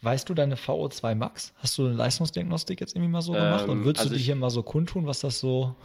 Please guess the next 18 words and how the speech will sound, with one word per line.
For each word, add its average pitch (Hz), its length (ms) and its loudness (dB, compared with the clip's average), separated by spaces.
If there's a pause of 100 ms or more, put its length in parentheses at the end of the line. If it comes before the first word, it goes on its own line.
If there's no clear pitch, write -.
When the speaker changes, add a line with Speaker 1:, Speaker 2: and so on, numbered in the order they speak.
(800)
Speaker 2:
Also 101 160 -6
meine 101 180 2
V 120 260 2
O - 20 0
zwei 110 320 -6
Max 135 480 -8
müsste 120 460 -4
wahrscheinlich 104 500 -6
momentan 98 640 -6
so 95 120 -12
bei 92 680 -4 (1040)
fünf 107 380 -4 (400)
eins 120 380 -6
liegen, 139 340 -12 (300)
fünf 104 180 -10
Komma 101 180 -8
eins 120 440 -8 (320)
ungefähr, 123 600 -4